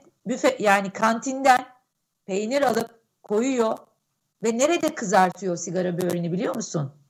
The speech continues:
Semaverde. Hücrede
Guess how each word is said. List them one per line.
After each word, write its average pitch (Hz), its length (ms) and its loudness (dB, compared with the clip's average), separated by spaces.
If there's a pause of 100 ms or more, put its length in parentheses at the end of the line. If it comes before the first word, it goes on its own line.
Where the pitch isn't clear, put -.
(180)
Semaverde. 196 1120 4 (1400)
Hücrede 269 640 2